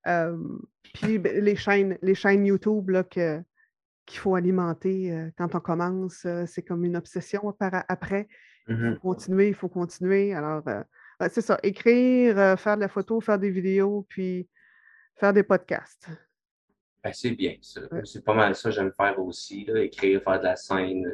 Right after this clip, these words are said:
Speaker 2: faire des podcasts, euh, faire des vidéos drôles pour le web. Euh, j'essaie, euh, de toucher un peu à tout, là. <laughs>
Speaker 1: Ah, ben, c'est bon. Puis,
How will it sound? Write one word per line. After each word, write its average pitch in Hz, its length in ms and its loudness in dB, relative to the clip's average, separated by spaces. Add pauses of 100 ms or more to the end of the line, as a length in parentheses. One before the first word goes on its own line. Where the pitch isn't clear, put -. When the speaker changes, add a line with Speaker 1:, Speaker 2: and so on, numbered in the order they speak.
Speaker 2:
faire 90 180 0
des 90 100 -6
podcasts, 87 800 -4
euh, 87 160 -4 (340)
faire 101 180 2
des 104 100 -4
vidéos 104 320 2
drôles 95 320 2
pour 98 80 -8
le 98 100 2
web. 90 340 2 (100)
Euh, - 520 -16 (480)
j'essaie, 117 420 4
euh, 92 180 4
de 98 140 2
toucher - 340 -6
un 101 60 0
peu 101 220 0
à 92 100 0
tout, - 240 -6 (140)
là. 101 260 0 (160)
<laughs> - 460 -8 (340)
Speaker 1:
Ah, 214 80 6
ben, 214 120 6
c'est 202 180 6
bon. 277 260 6
Puis, 226 220 -2